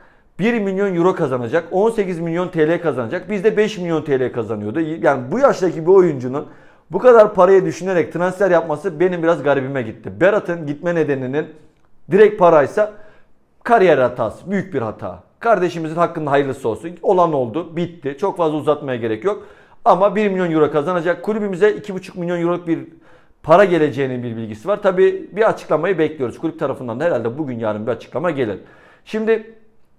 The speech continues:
Canini iddiaları var. Sezon başında biz Canini ile prensipte anlaştık.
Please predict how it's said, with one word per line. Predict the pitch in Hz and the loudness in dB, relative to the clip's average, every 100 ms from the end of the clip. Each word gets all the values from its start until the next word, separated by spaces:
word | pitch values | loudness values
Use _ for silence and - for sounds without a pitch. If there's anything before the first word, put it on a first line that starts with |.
| _ _ 113 | _ _ -12
Canini | 120 165 202 202 | 2 4 4 -2
iddiaları | 180 185 135 113 107 | -4 2 2 2 0
var. | 127 165 - _ _ _ _ | -2 -4 -10 _ _ _ _
Sezon | - 139 185 226 | -6 0 2 4
başında | 180 - 143 185 | 2 0 -4 -4
biz | 196 165 | -4 -2
Canini | 190 170 139 | 0 0 -4
ile | 127 156 196 | -6 -6 -4
prensipte | 202 147 - - 247 | -4 -4 -6 -4 0
anlaştık. | 175 135 110 - | 0 -2 -6 -12